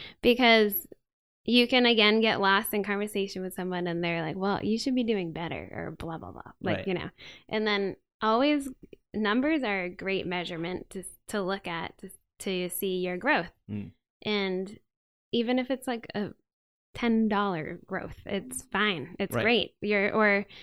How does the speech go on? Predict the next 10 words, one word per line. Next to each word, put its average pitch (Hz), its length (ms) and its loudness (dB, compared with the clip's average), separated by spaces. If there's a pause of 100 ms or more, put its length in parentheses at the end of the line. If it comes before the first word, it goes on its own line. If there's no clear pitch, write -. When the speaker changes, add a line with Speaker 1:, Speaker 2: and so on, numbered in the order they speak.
(300)
Speaker 1:
uh, 196 360 4
a 196 80 0
different 202 320 0
professional 180 880 0 (400)
measurement. 180 640 0 (160)
Speaker 2:
Yeah. 104 200 -6 (240)
Speaker 1:
Um, 185 560 2 (520)
and, 220 460 2 (320)
you 254 120 4
know 240 180 4